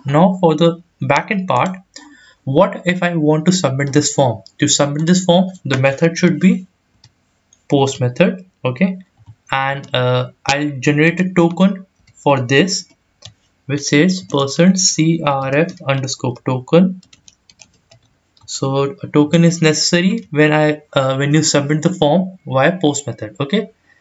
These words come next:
and, uh, this is the form which I, I had rendered, and additionally I need a button also. Button type is equal to submit, class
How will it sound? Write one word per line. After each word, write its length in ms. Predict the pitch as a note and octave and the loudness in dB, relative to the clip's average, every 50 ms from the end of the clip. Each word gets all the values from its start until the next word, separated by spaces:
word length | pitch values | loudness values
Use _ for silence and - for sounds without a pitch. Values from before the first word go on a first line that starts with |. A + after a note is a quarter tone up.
| _ _ _ _ _ _ | _ _ _ _ _ _
and, 360 | C3 C3 C3+ C3+ C#3+ D3 C#3+ C#3+ _ - | -6 -4 -2 -2 -2 -2 -4 -8 _ -2
uh, 680 | C#3+ C#3+ C#3 C#3 C#3 C#3 C3+ C#3 C#3 C3+ C3+ C3+ C3+ - - | -2 0 2 2 2 2 2 4 4 4 4 2 0 -6 0
this 240 | B2+ D#3 E3 - | 0 0 2 2
is 80 | F#3 F3+ | 2 2
the 100 | F#3 F3+ | 2 0
form 460 | - - D#3 D3+ D#3+ G3 A#3 - - _ _ | 0 2 2 2 2 2 0 -2 -6 _ _
which 240 | - C3+ C3+ - D3+ | -10 -10 -4 -2 -2
I, 380 | C#3+ C#3+ D3 C#3+ C#3 C#3 C#3+ | -2 0 -2 -2 -2 -2 -4
I 20 | C#3 | -4
had 220 | C#3 C#3+ D3 C3+ | -2 -2 -2 0
rendered, 480 | C3 C3 C3+ C3+ D3+ F3 G3 F#3+ - _ _ _ _ - _ - | 0 -2 0 2 2 2 2 0 -6 _ _ _ _ -14 _ -4
and 240 | C3+ C3+ C#3 C#3 C#3 - _ _ _ - C#3 - | -2 -2 -2 -4 -6 -14 _ _ _ -18 -6 -4
additionally 540 | D3 D3 E3 E3+ - - - F#3+ F#3+ F3+ | -4 -2 0 -2 -2 2 4 4 4 4
I 160 | F3 E3+ E3 D#3+ | 2 -2 -2 -2
need 240 | D#3 D#3+ E3 F3 | -2 -2 0 0
a 100 | G#3 A#3 | 0 -2
button 340 | G3 - F#3 C#3+ - - D3 | -2 0 0 -2 -2 -2 -2
also. 440 | C#3 B2 A2+ G#2+ - - A2 G#2 - _ _ _ - _ _ _ _ _ _ _ - _ | -2 -2 -2 -4 -6 -10 -10 -12 -12 _ _ _ -20 _ _ _ _ _ _ _ -20 _
Button 560 | A#2 B2+ B2+ B2+ - D3 D3+ D#3+ E3+ E3+ - _ _ _ _ _ _ _ _ _ _ _ _ - - | -2 -2 -2 0 -2 -2 -2 -2 -4 -6 -8 _ _ _ _ _ _ _ _ _ _ _ _ -4 -2
type 400 | B2+ B2 B2+ D3+ E3 E3 - - - _ _ _ _ _ _ - | 0 2 2 0 0 -2 -6 -14 -20 _ _ _ _ _ _ -8
is 120 | C3 B2+ | -6 -6
equal 160 | C3 C3 B2+ | -4 -6 -4
to 80 | A#2+ B2+ | -6 -6
submit, 580 | B2 - - B2 B2 C3 C#3+ D#3 F3 F#3 F#3 F#3 - - - _ _ _ - - - _ - - _ | -6 -2 0 0 0 2 2 2 0 0 -2 -8 -14 -20 -20 _ _ _ -20 -20 -20 _ -20 -20 _
class 580 | _ - B2+ B2+ B2+ C3+ D3 F3 F#3 - - - | _ -4 -2 2 2 4 2 2 0 -2 -8 -12